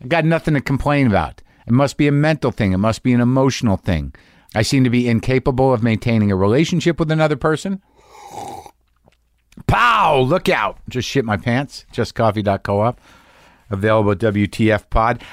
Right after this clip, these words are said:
I seem to, uh, have become cynical about relationships. I seem a bit angry, uh, at, uh, the idea of them. But what are you gonna do? I've been doing these oddball shows, and I gotta be honest with you, between me and you, as interesting and as exciting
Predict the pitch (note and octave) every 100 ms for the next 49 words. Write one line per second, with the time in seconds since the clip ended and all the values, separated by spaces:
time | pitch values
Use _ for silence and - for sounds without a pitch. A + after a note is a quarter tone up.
0 | - A#2 A#2 D3+ C#3+ B2+ C3 B2 A#2 G#2+
1 | - - - B2 A2+ C3+ G2+ - D3+ E3+
2 | F#3 F#3 F3 _ - C3+ D#3+ D#3+ D#3 D#3+
3 | D#3+ D#3+ F3+ E3+ A#2+ D3 B2+ A2 A#2+ A2+
4 | - B2 D3+ C#3+ E3+ F3+ - _ _ _
5 | - A#2+ A#2+ A#2 A#2 - _ _ _ _
6 | _ - C3+ C3+ C3+ C3 A#2 A#2+ A#2+ A#2
7 | G2+ A#2+ D#3+ D3+ D3 E3 F#3 - _ _
8 | C#3+ F#3 A3 A3 G#3+ G#3 F#3 E3 D#2+ -
9 | _ _ _ _ - A2+ B2+ C#3 C#3 B2
10 | B2 A#2+ A2 A#2 A2 A#2+ G#2+ G#2+ C#3 B2+
11 | A2 G2 G2 G2+ F#2+ G2+ G#2+ F#2+ - -
12 | A2+ A2+ A#2+ A2+ A#2 B2 A#2 G#2 D3 D3
13 | D#3+ D3 C#3+ C#3 C3+ A2 G2+ F2+ F2+ -
14 | A#2 A#2 A#2+ A#2+